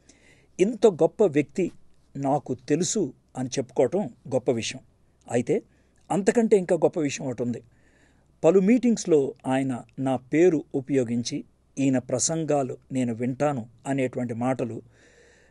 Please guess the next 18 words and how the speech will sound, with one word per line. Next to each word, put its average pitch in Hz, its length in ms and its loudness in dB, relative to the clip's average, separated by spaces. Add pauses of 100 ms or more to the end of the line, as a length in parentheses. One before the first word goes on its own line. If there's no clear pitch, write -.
(100)
నాకు 175 480 2 (180)
ఆనందాన్ని 165 640 -2 (100)
కలిగించిందా, 135 600 -2 (500)
గర్వాన్ని 156 400 0
తీసుకొచ్చిందా? 123 720 -8 (320)
లేదు, 117 300 0
లేదు. 113 240 -2 (600)
తగ్గింపు 151 560 0
అంటే 131 220 -2
ఏంటో 120 380 0 (160)
నేర్పించింది. 113 720 -4 (600)
తోటి 220 300 10
మానవుల్ని 190 640 0
గౌరవించడం 156 800 2
అంటే 131 220 -2
ఏంటో 127 460 -2 (220)
నేర్పించగలిగింది. 117 840 -4 (640)
ఆయన 202 380 0